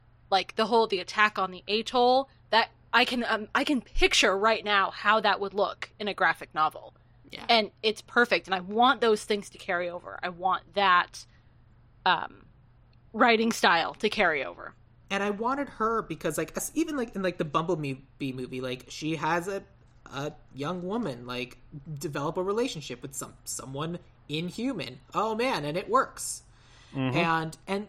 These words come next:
Speaker 2: like, so for me, I, it was important for me that the writer would put in and, like, make scriptural the connections and the character stuff, because I want my director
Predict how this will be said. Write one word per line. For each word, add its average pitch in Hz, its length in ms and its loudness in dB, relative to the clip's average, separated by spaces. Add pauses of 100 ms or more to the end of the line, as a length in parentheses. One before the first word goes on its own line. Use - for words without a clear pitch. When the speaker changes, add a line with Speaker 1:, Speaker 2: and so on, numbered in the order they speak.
Speaker 2:
like, 196 280 -2
so 240 160 0
for 240 140 -4
me, 262 440 -2
I, 220 240 2
it 233 200 -4
was 226 140 -8
important 277 320 -4
for 277 60 -6
me 226 160 -6
that 196 260 -6
the 175 80 -2
writer 180 400 0
would 165 220 -4 (340)
put 220 400 -2
in 180 360 -4 (180)
and, 160 80 -8
like, 147 180 -6
make 165 220 -4
scriptural 147 1080 -4 (220)
the 165 80 -4
connections 170 800 -4
and 160 220 -8
the - 60 -8
character 139 500 -8
stuff, - 420 -12
because 170 240 -4
I 165 80 2
want 180 180 0
my 165 100 -4
director 156 880 -4